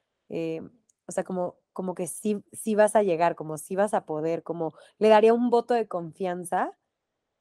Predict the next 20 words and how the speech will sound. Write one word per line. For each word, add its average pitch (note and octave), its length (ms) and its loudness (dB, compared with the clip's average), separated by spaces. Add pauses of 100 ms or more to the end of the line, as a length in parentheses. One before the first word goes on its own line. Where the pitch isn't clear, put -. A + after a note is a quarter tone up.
y, G#3 220 -8
y G3+ 140 -2
en G3 140 -2
vez G3 180 0
de A3 80 2
hacerlo G#3+ 760 -2 (320)
como F#3 240 -8
con F#3+ 180 -6
toda G3+ 200 4
esa A3+ 160 -2
ansiedad F#3 520 2
y F#3+ 160 0
esa F3+ 240 -2
incertidumbre, F3 840 -4
le F3+ 120 0
diría: E3+ 280 0
"Disfruta A3 600 -2
el A#3 100 2
camino F#3 420 0
porque F3 380 -2